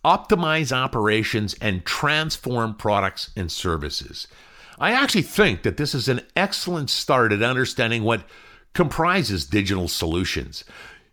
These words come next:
You have some key elements of a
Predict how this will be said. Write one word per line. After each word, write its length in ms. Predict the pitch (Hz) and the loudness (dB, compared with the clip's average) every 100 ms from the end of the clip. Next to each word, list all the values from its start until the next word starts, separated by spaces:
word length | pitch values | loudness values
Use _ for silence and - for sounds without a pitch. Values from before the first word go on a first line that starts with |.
| _ - | _ 0
You 200 | 190 160 | 2 4
have 600 | 127 180 185 196 170 - - - | 2 2 4 2 0 -6 -20 -12
some 220 | - - 156 | -2 0 0
key 380 | - - 247 | 0 2 4
elements 420 | 214 214 156 107 - - | 4 4 2 0 -2 0
of 120 | 123 | 2
a 180 | 107 | 0